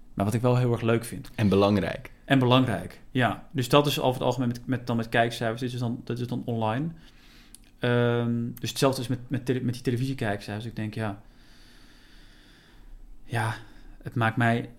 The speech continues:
Speaker 1: eigenlijk niet zo heel erg veel uit hoeveel mensen er naar kijken. Alleen is het natuurlijk voor een programma uiteindelijk belangrijk of het, of, of, of de zender en whatever, of er nog geld blijft. Dat is natuurlijk uiteindelijk, als je natuurlijk een programma maakt waar niemand naar kijkt, schiet dat niet op. Nou is dat gelukkig niet het geval.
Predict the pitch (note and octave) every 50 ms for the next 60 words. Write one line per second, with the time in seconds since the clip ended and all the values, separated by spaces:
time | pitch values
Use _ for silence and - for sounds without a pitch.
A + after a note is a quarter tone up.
0 | - - - B2 B2+ B2 B2 B2 A#2+ A#2+ - A#2+ G#2+ G2+ G#2+ C3 C#3+ C#3 B2 A#2+
1 | - - - G#2+ A2 A2 - A2+ G#2+ A2 G#2+ G#2 G2+ - A2 A2 A2+ - - A2
2 | F#2+ G#2+ G#2+ - A2 G#2 A2 G#2+ A2+ G#2+ A2 - A#2 - - - G#2+ G2+ G2+ A#2
3 | - - A2+ G#2+ G2+ G2+ A2+ G#2+ G#2 G#2 G#2+ A2 G#2+ A2 A2 G#2 G2 G2 - -
4 | - - - - - - - - - G#2+ - A#2 - - - - - - - -
5 | - A2 - - - - A2+ - - - A#2 G#2+ - A2+ G#2+ A#2+ A2+ A2 A2+ A2
6 | G#2+ G#2+ - A2 G#2+ G#2+ G#2 G#2+ A2+ A2+ - A2+ G2+ - G#2+ - - A2 G#2 G#2
7 | - B2+ A#2+ A#2 A#2 G2+ F#2+ G2 A2 A2+ A2 G#2+ A2+ - - G#2+ G#2 - G#2+ G2+
8 | G#2 - - A2+ A#2 A2+ A2 G#2+ - A2 - A#2+ A2 A2 G#2 G#2 G#2 - A2+ A2
9 | G#2+ G#2 G2 G#2+ - A#2 A2+ A2 - - G#2+ A2 G#2 G#2+ G2+ A2+ A#2+ A#2 - -
10 | - - - - - - A2 G#2+ G#2 A#2+ G#2+ A2+ A#2 G#2+ G#2+ A2 A2 G#2+ G#2+ G#2
11 | - - - G#2+ G#2+ A#2 -